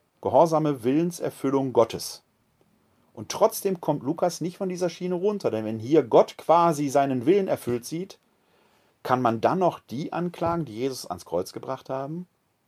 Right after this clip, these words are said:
Sie merken, schwierige, schwierige Fragen, die uns da aufgegeben sind. Viel schwieriger vielleicht als die Frage, wie trage ich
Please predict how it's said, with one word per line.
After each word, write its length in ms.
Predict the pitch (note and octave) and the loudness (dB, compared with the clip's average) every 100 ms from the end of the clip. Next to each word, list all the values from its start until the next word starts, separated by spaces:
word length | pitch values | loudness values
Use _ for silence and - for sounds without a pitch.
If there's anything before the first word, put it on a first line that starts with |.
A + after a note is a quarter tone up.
| _ _ - | _ _ -14
Sie 140 | G2 | -8
merken, 520 | B2+ F#3 F3+ D#2+ C2 _ _ _ _ _ _ _ _ | -2 -2 -4 -10 -14 _ _ _ _ _ _ _ _
schwierige, 760 | - - G3 G3+ F#2+ D#2 C#2+ - _ _ _ | -14 -10 -4 -4 -4 -8 -14 -20 _ _ _
schwierige 600 | - - B2+ G#3+ G#3 E3+ | -16 -10 -8 -4 -4 -2
Fragen, 520 | D3+ - B2 D3 E3+ C#3 | -6 -4 -2 0 -2 -4
die 100 | C#3 | -6
uns 180 | B2+ | -6
da 100 | - | -2
aufgegeben 560 | - D3 B2 F#2 E2+ E2 | 2 2 2 -4 -4 -4
sind. 420 | E2 G2+ D#2 - _ _ _ _ _ _ _ _ _ _ _ _ _ _ _ _ _ | -6 -8 -10 -16 _ _ _ _ _ _ _ _ _ _ _ _ _ _ _ _ _
Viel 240 | - G3+ G3 | -12 -10 -8
schwieriger 480 | - G3 D3 G#2 | -4 0 2 0
vielleicht 480 | - G2 F2 D3 D3+ | -2 -2 -2 -2 -4
als 140 | B2 - | -10 -10
die 60 | |
Frage, 600 | - G#2+ G#2 G#2+ B2+ D#3 - _ _ _ - | -6 -2 0 0 -2 -6 -12 _ _ _ -14
wie 220 | E2+ D3+ | -8 -8
trage 400 | - A2 A2+ A2+ | -6 -4 -4 -4
ich 360 | - A#2 - | -8 -10 -16